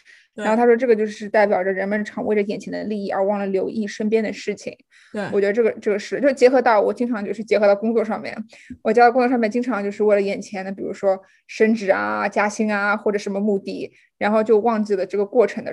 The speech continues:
Speaker 2: 就是过程中你其实需要留意的很多东西，其实你的很多学习工-，学习机会啊，或者跟家人朋友的相处的时间啊，就是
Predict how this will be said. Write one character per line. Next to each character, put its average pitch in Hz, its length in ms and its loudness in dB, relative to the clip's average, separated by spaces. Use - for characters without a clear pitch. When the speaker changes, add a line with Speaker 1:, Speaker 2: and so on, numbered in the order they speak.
Speaker 2:
就 190 100 -12
是 - 140 -14
过 233 200 2
程 208 220 -6
中 190 400 -8
你 190 220 -12
其 - 180 -16
实 196 80 -8
需 - 240 -6
要 196 140 4
留 185 200 -6
意 190 60 -4
的 190 80 -2
很 202 100 -8
多 - 100 -10
东 190 60 -10
西， 185 140 -8
其 190 140 -14
实 196 120 -8
你 190 140 -10
的 160 180 -6
很 202 140 -8
多 202 120 2
学 208 220 0
习 208 180 -4
工-， - 160 -8
学 196 180 -2
习 196 140 -8
机 196 160 -4
会 202 200 4
啊， 185 200 -2
或 202 200 -2
者 139 240 -2
跟 226 160 4
家 220 140 4
人 208 120 0
朋 208 180 -8
友 190 140 -4
的 196 80 -2
相 208 180 -6
处 202 120 -8
的 - 40 -8
时 185 200 -14
间 190 200 -6
啊， 190 140 -8
就 196 100 -6
是 190 160 -6